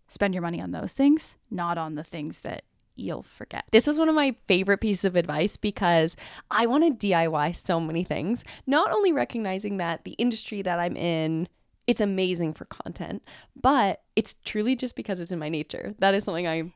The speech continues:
Speaker 1: Yeah.
Speaker 2: so excited to do.
Speaker 1: And you're exceptionally creative and talented.
Speaker 2: So it's almost like I get to dive into these different realms of creativity, like drawing on a mirror. I've never done that before. I'm gonna do that and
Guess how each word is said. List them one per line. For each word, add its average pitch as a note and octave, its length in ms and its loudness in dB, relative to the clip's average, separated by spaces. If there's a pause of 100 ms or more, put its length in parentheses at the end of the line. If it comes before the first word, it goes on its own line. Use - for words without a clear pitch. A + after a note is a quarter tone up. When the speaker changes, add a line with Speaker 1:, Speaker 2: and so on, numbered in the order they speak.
Speaker 1:
Yeah. C#4 300 -6
Speaker 2:
so - 240 0
excited F#3 480 -6
to B3+ 100 -6
do. F3 460 0
Speaker 1:
And A3 100 -2
you're G3+ 220 -4
exceptionally E3+ 720 -4
creative - 500 -10
and F3 100 -10
talented. - 460 -12 (240)
Speaker 2:
So D#4 220 -4
it's D4+ 100 -8
almost D4 460 -2
like D4 240 -4
I A3 80 -2
get G3 200 -4
to A3 80 -8
dive F#3 300 0
into G3 240 -2
these F#3 220 -6
different - 480 -2
realms G#3 360 -2
of G#3 120 -4
creativity, G3+ 1040 -6
like E3+ 300 -4 (200)
drawing D4+ 360 0
on D#4+ 80 -2
a D#4 60 -4
mirror. D#4+ 300 2
I've G3+ 80 2
never E3+ 180 -2
done D#3 140 -8
that C4+ 180 -4
before. C4+ 360 -2
I'm C4 100 -2
gonna E3+ 140 -4
do F3+ 240 -8
that F#3+ 340 -6
and G3 140 -4